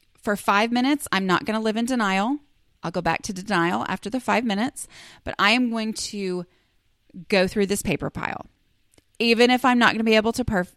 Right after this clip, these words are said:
to make it perfect, I'm gonna look through it, throw away the stuff that can be thrown away, and straighten it." And it's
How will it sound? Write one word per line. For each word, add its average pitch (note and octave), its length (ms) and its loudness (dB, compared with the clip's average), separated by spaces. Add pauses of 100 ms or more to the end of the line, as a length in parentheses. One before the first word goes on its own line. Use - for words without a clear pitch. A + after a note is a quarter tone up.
(140)
to - 120 -2
make G3 200 0
it - 100 -6
perfect, E3+ 520 -2
I'm F#3 120 2
gonna E3+ 240 0 (200)
look G3+ 380 -4
through B3+ 300 2
it, C4 220 -4 (680)
throw G3+ 400 0
away A#3 220 4
the C4 120 0
stuff A#3+ 640 0
that - 220 0
can A3 160 0
be A3 120 0
thrown G3 260 2
away, A3+ 520 2 (880)
and G3+ 600 0 (140)
straighten - 520 -2
it." F#2 160 -4 (640)
And A3+ 460 -2 (400)
it's A#3+ 200 -2